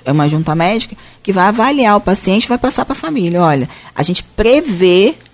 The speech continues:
a gente dá uma previsibilidade pra esse paciente. A gente prevê que a assistência desse paciente, ele vai precisar disso, disso, disso,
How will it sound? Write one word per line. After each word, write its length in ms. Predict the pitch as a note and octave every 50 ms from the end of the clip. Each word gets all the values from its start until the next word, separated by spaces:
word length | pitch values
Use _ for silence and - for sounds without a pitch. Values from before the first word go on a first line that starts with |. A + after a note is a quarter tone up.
| _ -
a 40 |
gente 140 | C#3+ D#3+ -
dá 140 | - E3 F3+
uma 140 | A3+ C4+ C#4+
previsibilidade 1200 | - - F#3 G3+ A3 D4 D4 A#3+ G#3+ F3+ - - - D3 D#3 E3 F3 D#3 C#3+ C#3+ D3 C#3 C3 -
pra 80 | - C#3+
esse 160 | D3 - -
paciente. 480 | - C#3+ - - - D#3 B2 G#2 - - - - - -
A 20 | -
gente 120 | D#3+ -
prevê 480 | - F#3+ G3 G3+ G3 G3 F#3 F#3+ G3+ G#3+
que 100 | - A3+
a 20 |
assistência 460 | A#3+ - - C4 - - E3 D#3+ D#3+
desse 160 | - E3+ - -
paciente, 300 | D#3+ - - F#3+ A3 G#3+
ele 100 | G#3 G3+
vai 100 | G3 F#3+
precisar 420 | - F#3+ - - F3 D#3+ D3 D3
disso, 380 | C#3+ D#3 D#3 G3 A#3 B3 - G3+
disso, 360 | E3+ D3+ C#3+ C#3+ C#3+ - D#3+
disso, 320 | E3 F3 G3+ A3+ C4+ -